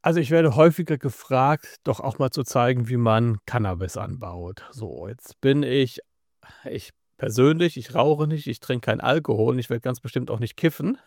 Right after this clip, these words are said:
<laughs> Äh, ich find allerdings, Hanf ist eine interessante Nutzpflanze, die kann man ja auch anders verwenden als, als Faser, als Dämmstoff, ähm, in der Medizin. Und es gibt ja inzwischen auch ganz viele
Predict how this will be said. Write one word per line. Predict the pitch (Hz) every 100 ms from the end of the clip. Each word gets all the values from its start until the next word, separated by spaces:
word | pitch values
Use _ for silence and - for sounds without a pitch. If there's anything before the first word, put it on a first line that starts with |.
| -
<laughs> | 180 - - 160 - - - 240 226 180
Äh, | 139 147 151
ich | 156
find | 190 -
allerdings, | 170 156 160 151 -
Hanf | 139 156 -
ist | 143 -
eine | 147
interessante | - 123 127 123 123
Nutzpflanze, | 196 - 196 185 190 - 196 190 185 175 -
die | -
kann | - 135
man | 123 120
ja | 110
auch | 107
anders | 139 156 113
verwenden | - 104 104 107 120 135 123
als, | 98 104 101 -
als | 95 -
Faser, | 131 123 127 120 120 113
als | 113 110 107 107 - - - 120 117
Dämmstoff, | 135 127 131 - 131 113 - - -
ähm, | 95 107 104 104 104 104 104 104 -
in | - 113
der | 110
Medizin. | 107 107 - - 170 233 285 _ _ _
Und | 127 120
es | -
gibt | 127 -
ja | 101
inzwischen | 107 117 - -
auch | -
ganz | - 113 117
viele | - - 143 135 127 107 104 95